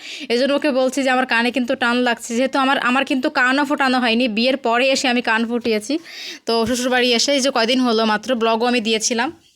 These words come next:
তো এই হচ্ছে ব্যাপার। তো আমার কানে টান লাগছে, আর আমি আমার বরকে বলছি আমার কানে টান লাগছে। আসলে, আহ, চুল যখন লাগতেছিল তখন একটু টান লাগতেছিল। যাই হোক, এনিওয়েজ, আমাদের দুজনের সময়টা কিন্তু অনেক ভালো কাটে, সারাদিন একসাথেই কাটে।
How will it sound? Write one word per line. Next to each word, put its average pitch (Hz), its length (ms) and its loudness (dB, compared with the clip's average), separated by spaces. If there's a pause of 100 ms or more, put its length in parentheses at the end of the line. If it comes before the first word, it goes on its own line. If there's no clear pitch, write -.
(560)
তো 262 100 0
এই 277 140 4
হচ্ছে 302 220 2
ব্যাপার। 254 320 2 (460)
তো 240 100 0
আমার 254 180 0
কানে 254 260 2
টান 262 240 2
লাগছে, 294 420 0
আর 254 120 4
আমি 247 140 0
আমার 285 180 2
বরকে 247 320 0
বলছি 269 280 0
আমার 269 140 0
কানে 247 240 0
টান 240 240 0
লাগছে। 254 400 0
আসলে, 254 340 0 (380)
আহ, 233 220 0
চুল 285 440 0
যখন 254 280 0
লাগতেছিল 240 640 0
তখন 233 300 0
একটু 240 160 -4
টান 214 200 0
লাগতেছিল। 226 400 -2
যাই 247 260 2
হোক, 294 180 0
এনিওয়েজ, 262 520 0 (300)
আমাদের 269 600 2
দুজনের 269 280 0
সময়টা 269 360 0
কিন্তু 277 220 -2
অনেক 247 200 0
ভালো 262 240 0
কাটে, 269 280 0
সারাদিন 247 420 0
একসাথেই 254 440 -2
কাটে। 269 300 0